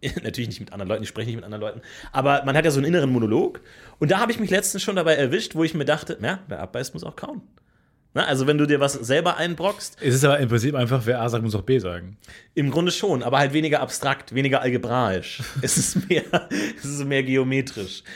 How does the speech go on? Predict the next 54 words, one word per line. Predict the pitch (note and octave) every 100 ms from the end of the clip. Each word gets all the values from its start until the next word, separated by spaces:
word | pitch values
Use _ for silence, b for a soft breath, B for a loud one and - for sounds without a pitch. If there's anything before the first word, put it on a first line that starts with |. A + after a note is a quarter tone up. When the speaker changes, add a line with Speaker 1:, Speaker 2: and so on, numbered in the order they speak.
| B
Speaker 2:
Es | C#3+
Speaker 1:
Es | D3
Speaker 2:
ist | C#3
Speaker 1:
ist | D#3+
mehr | E3
Speaker 2:
die, |
Speaker 1:
kulinarisch. | G3 F3 D#3 D#3 D#3 B2 G#2+
Speaker 2:
die, | C#3+
die | D3
Erwachsenenform | D3 - G#3+ D#3 - D3 C#3 C#3
von | C3+ C3 C3+
diesem | D3+ B2+ B2 A#2+
Kindersprichwort, | F#3+ F3+ D#3 - D3 C3 C3+ A2+
wer | C3+
A | D#3+ G3 A3
sagt, | A#3+ G#3+
muss | G#3+
auch | A3 G#3+
B | F3 E3 D3
sagen. | C#3 B2+ A#2 B B B
Wer | D3
eins | C#3+ G3+ G3
sagt, | F3+ D#3+
muss | D3+
auch | D3
zwei | - - D3 D3
sagen. | G#2+ G#2 G2 G2 A#2+
Speaker 1:
Ja. | A2+ - - b b b
Speaker 2:
Ja, | C3+
das | D#3
stimmt | G3 A3
schon. | G#3+ A3 A3 - b b -
Mir | F3 G3+
wär's | G#3+
ein | G#3
bisschen | A3 A3
zu | G#3+
nah | G3+
dran. | F3 F2+ F#2+ _ _ _ b b
Aber | C#3 F3
ich | -
bin | F3+
trotzdem | F#3+ F#3+ F#3+ D3 -
völlig | G#3 A3 A3
bereit, | D3+ D3 C#3+ - D3
das | C3+
Speaker 1:
Ja, | C3+ C#3+
wer | E3+
den, | F3+
Speaker 2:
voll | G3 G3
zu | F#3 C#3+
Speaker 1:
wer | C#3+
den |
Speaker 2:
backuppen. | A#2